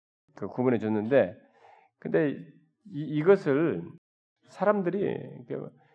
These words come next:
그 성경이 불결한 것과 이 겨-, 에, 정-, 정한 지-, 뭐, 짐승들이 구분해 준 것을 너무 절대적으로 생각하는 사람들이 많아요. 어? 지금까지도 막 그걸 너무 절대적으로 이렇게,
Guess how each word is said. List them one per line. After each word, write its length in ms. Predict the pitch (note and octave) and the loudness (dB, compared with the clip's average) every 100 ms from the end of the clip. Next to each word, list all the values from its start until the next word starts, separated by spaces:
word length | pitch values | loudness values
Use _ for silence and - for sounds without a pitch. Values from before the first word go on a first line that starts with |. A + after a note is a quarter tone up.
| _ _ | _ _
그 460 | - G#2 G2+ - D3 | -10 -6 -6 -6 -12
성경이 880 | - F#3 F#3+ F3+ D#3 C#3 E3+ E3 | -4 -2 0 0 2 2 0 -2
불결한 420 | E3 C3 C3 B2+ B2 | -4 -2 2 2 0
것과 340 | A#2+ B2+ A#2+ | -4 0 -2
이 300 | A2+ A2+ A2 | 0 -6 -8
겨-, 140 | - A#2+ - | -8 -8 -6
에, 280 | G#2 G#2 A#2 - | -6 -6 -6 -12
정-, 320 | - A2 B2 - | -6 -2 -2 -4
정한 340 | A2 A2+ G#2+ | -2 0 -2
지-, 160 | - - A#2 - | -8 -14 -14 -16
뭐, 160 | A#2 G#2 | -8 -8
짐승들이 580 | A2 A#2 A2 A2 G2 F2+ | -4 -6 -2 -2 -4 -6
구분해 420 | - A2+ A2+ A2 | -8 -8 -4 -4
준 140 | G2+ G2 | -4 -8
것을 420 | F#2+ - E3 F2+ - - _ | -8 -4 -4 -4 -12 -20 _
너무 260 | C#3 G3+ E4 | -4 -2 -4
절대적으로 680 | - - - C4+ C4+ C#4+ C4+ | -6 -10 -4 0 2 2 2
생각하는 360 | E3 C#3 C3 | -2 -4 -2
사람들이 140 | A#2+ A#2 | -2 -4
많아요. 600 | E2+ E2 D#2+ G#2+ G2 - _ - | -4 -4 -2 -2 -4 -10 _ -8
어? 200 | F3+ G3 _ | -8 -8 _
지금까지도 1080 | - C3+ G3+ G#3+ G#3+ - G3 G#3 G#3 - - - - - _ | -10 4 6 6 2 0 -2 4 4 4 -6 -20 -20 -20 _
막 300 | - - - | -12 -12 -10
그걸 240 | - G#3 | 0 2
너무 240 | F#3 G#3 D#4 | 4 2 0
절대적으로 880 | - E3+ - C#4 E4 F4+ D#4+ E4 A#3 | -4 -12 2 4 4 2 2 2 0
이렇게, 360 | C#3+ A#2+ D3+ | 0 -2 -2